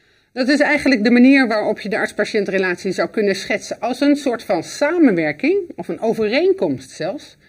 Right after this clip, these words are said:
tussen twee partijen. En die twee partijen hebben ieder een stem daarin. Grappig genoeg is die arts-patiëntrelatie in Nederland ook geregeld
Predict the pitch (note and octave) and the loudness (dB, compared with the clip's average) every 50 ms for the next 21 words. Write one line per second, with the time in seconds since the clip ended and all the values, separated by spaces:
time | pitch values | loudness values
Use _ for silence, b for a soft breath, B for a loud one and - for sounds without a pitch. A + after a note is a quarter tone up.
0 | b b b B3+ A#3+ - B3 - B3+ A3+ A#3+ A#3 A3 G3 - G#3+ D#3 B2+ B2 A#2+ | b b b -12 -8 -8 -6 -2 -2 -2 -2 -2 -4 -4 -2 -2 -2 -2 -2 -4
1 | - - G3 G3 G3 G3 - C4+ D4 C#4+ - A3 - A#3 G#3+ A3+ B3 C4 G#3+ A3 | -6 -6 -6 -6 -4 -4 -4 -4 -4 -4 -6 -6 -4 -2 -2 0 0 -2 -2 -2
2 | F#3+ A3 - A3+ G#3+ B3 G#3+ A#3+ A3+ - - - A3+ G#3 F#3+ E3 D3 B2+ - C3 | -2 -2 -2 -2 -2 -2 -2 -4 -4 -6 -4 -2 -2 0 0 0 -2 -4 -6 -8
3 | B2 A2 - _ _ _ _ _ _ _ _ _ _ _ _ _ _ _ _ _ | -10 -12 -14 _ _ _ _ _ _ _ _ _ _ _ _ _ _ _ _ _
4 | _ _ _ _ _ _ _ _ _ - - C#4+ D4 - D4 - - C#4 C4+ C#4 | _ _ _ _ _ _ _ _ _ -6 -4 -2 -2 -2 0 4 6 6 6 6
5 | - - - - F4+ F4 - D#4+ C#4+ - - - - - G#3+ G#3 - G#3 G3+ G3+ | 4 0 0 0 0 2 4 2 2 2 0 -2 -2 -2 -2 0 0 0 0 0
6 | F#3 F#3 F#3 F3 F3 F3 - G#3+ F3+ G#3+ G#3 G#3+ G3 G3+ F#3 F#3 F3+ F#3 - - | 0 -2 -2 -2 -4 -4 -2 0 2 2 2 2 2 0 0 0 -2 -2 -4 -4
7 | E3 D#3+ - - - F#3+ F3+ D#3 F3 A3 C#4+ D#4+ - - G3 A3+ E4+ - - - | -6 -6 -6 -6 -6 -6 -4 -2 0 0 0 0 0 -2 -4 -4 -4 -6 -8 -16